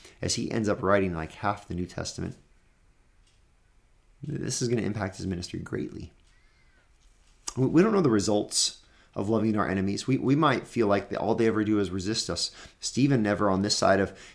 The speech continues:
heaven saw the results of him loving his enemies. But it had results. It had results. So this is our ancient way for our modern day.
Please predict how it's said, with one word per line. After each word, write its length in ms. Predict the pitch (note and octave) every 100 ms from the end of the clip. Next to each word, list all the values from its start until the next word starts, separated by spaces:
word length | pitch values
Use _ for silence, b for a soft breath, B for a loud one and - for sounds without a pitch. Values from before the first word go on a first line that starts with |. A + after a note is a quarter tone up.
| -
heaven 340 | A#2 G#2+ G2
saw 200 | - G#2
the 80 | G2
results 560 | G2 F#2+ G#2 G2 -
of 180 | - F2
him 520 | - - - A2 G2 -
loving 460 | G2+ G#2 G2+ G2 G2+
his 140 | F2+
enemies. 580 | - F#2 E2 G1+ - - - - b b b b b _ _ _ _ _ - - -
But 120 | G#2
it 60 | F2
had 200 | F2 E2+
results. 560 | E2 G#2 A2 - - - _ _ _ _ _ _ _ _ _ _ -
It 100 | E2+
had 200 | F2 E2
results. 540 | F2+ G#2+ - - - - _ _ _ _ _ _ _ _ _ _ - -
So 120 | B2+
this 180 | B2+ -
is 80 |
our 120 | B2+ F#2+
ancient 300 | G2+ - E2
way 80 |
for 160 | E2 F2
our 80 | E2
modern 280 | D#2+ E2 -
day. 180 | -